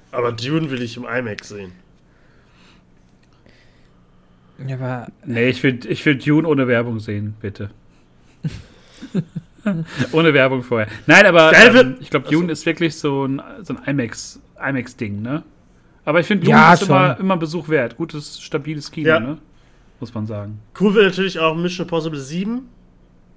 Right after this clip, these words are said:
Speaker 1: Äh, sechs hast du ja, glaub ich, da haben wir auch mal drüber geredet, oder?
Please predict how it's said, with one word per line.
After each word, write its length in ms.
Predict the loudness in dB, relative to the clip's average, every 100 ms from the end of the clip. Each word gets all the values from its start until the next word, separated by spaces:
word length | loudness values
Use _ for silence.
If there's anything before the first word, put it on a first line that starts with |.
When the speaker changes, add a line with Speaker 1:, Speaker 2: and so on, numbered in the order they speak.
| _ _ _ _ _ _ -4
Speaker 1:
Äh, 320 | 0 2 0
sechs 400 | 2 0 0 -4
hast 220 | -4 -2
du 40 |
ja, 500 | 0 2 2 -2 -8 -10
glaub 220 | -8 -8
ich, 60 |
da 140 | -6 -6
haben 140 | -4
wir 100 | -4
auch 80 | -4
mal 320 | -4 -4 -6
drüber 480 | -10 -16 -18 -14 -12
geredet, 460 | -12 -12 -10 -12 -10
oder? 320 | -8 -8 -8